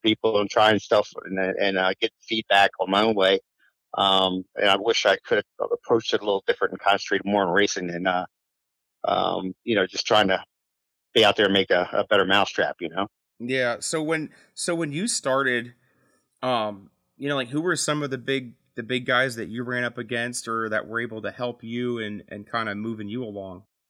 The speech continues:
Speaker 1: Well, I first, uh, started working for a fellow by the name of Larry Voss. Um, he's out of, uh,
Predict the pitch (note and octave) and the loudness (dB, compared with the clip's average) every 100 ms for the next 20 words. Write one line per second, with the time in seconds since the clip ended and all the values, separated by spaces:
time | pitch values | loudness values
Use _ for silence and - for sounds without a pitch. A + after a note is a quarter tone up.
0 | _ _ _ _ _ _ _ _ _ - | _ _ _ _ _ _ _ _ _ 2
1 | D3 D3 C#3+ - G3 - - C#3 C3 C#3 | 6 6 6 6 4 4 2 2 4 4
2 | C3+ B2+ C3 A2+ B2 - C3 B2+ A#2+ A#2 | 6 6 4 2 2 4 4 6 6 6
3 | A2+ A2+ B2 A2+ G#2 A2+ G2+ - - _ | 6 6 6 6 6 6 4 2 -6 _
4 | _ _ _ _ - A2 G#2 G2+ F#2+ - | _ _ _ _ 2 4 6 4 2 0
5 | A#2 A2 A2+ G#2 F#2 G2 | 0 6 6 6 6 6